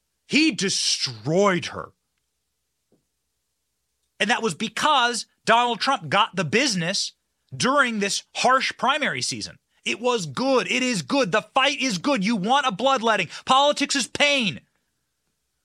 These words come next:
Politics is blood sport. Don't clutch your pearls and cry about it. You demand,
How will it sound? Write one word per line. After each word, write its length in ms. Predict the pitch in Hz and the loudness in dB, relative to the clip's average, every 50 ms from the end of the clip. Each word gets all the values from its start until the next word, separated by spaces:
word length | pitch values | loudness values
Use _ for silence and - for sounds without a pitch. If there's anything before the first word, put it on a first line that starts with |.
| _ _ - | _ _ -4
Politics 440 | - 269 294 311 311 - 285 285 254 | -2 0 0 0 0 -2 -2 -4 -4
is 100 | 233 180 | -6 -4
blood 380 | 135 214 285 294 285 262 196 | -2 2 4 4 4 4 2
sport. 480 | - - - - 233 214 170 120 - _ _ _ _ _ _ _ _ _ _ _ _ _ _ _ _ _ _ | 0 -4 -2 -2 -2 0 0 -2 -4 _ _ _ _ _ _ _ _ _ _ _ _ _ _ _ _ _ _
Don't 220 | - 269 320 330 - | 0 0 0 0 -4
clutch 320 | - - - 311 302 - | -6 -2 -2 -2 -2 -2
your 80 | 302 - | -6 -8
pearls 480 | - - - - 285 302 294 262 190 | -8 -8 -4 0 2 2 2 2 0
and 120 | 214 202 - | -2 -6 -6
cry 360 | - - 233 277 311 311 330 | -4 0 2 2 2 2 0
about 360 | 302 202 160 156 143 135 143 | 0 -2 -2 0 0 0 -2
it. 120 | 175 185 - - - - | -4 -6 -10 -14 -16 -10
You 380 | 160 185 254 247 220 185 127 - | -4 -2 -2 -2 -2 -2 -4 -4
demand, 760 | - 208 208 190 180 185 220 269 311 302 220 - 107 - - | -2 -2 0 2 2 2 4 4 2 2 0 -2 -4 -8 -16